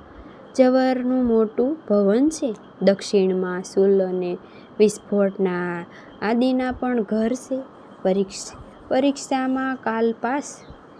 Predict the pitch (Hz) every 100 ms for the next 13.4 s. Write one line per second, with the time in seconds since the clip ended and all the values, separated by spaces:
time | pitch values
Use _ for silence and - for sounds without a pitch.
0 | - 196 185 196 196 190 185 185 185 185
1 | - 180 190 185 190 208 - - - -
2 | - - - - 269 240 202 202 196 247
3 | 302 - 285 214 - 196 - - 180 180
4 | 180 - 190 180 185 175 175 175 185 -
5 | 185 175 180 196 214 185 175 175 175 175
6 | 175 180 180 175 175 180 180 175 180 -
7 | - - - - - - 196 202 214 247
8 | - - 254 254 247 247 254 - 262 262
9 | 262 262 262 226 220 - 233 226 247 277
10 | 208 - - 226 226 208 202 202 196 -
11 | 208 214 240 - 196 190 185 - - -
12 | - 240 247 262 254 - 226 - 233 226
13 | 226 220 220 220